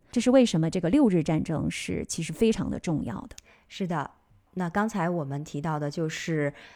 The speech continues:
Speaker 2: 巴以之间的第三次战争。那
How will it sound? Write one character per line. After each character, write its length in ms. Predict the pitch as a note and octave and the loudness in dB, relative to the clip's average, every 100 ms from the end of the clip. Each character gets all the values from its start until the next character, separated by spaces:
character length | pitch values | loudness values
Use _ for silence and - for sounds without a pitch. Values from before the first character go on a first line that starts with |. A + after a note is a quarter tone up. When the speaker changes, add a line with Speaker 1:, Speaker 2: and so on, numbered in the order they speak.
| - | -4
Speaker 2:
巴 200 | F#3 F#3 | -2 0
以 120 | D#3+ | -2
之 160 | - E3 | -2 -2
间 220 | E3 D#3+ | 0 0
的 140 | D3+ | -2
第 180 | - G3+ | -2 -2
三 260 | - A3+ A3+ | 0 0 0
次 160 | - | -2
战 220 | E3 D3+ | -2 -2
争。 300 | C3+ C3+ B2+ - _ _ _ _ | -2 -4 -4 -12 _ _ _ _
那 260 | G#3+ G#3+ | 0 2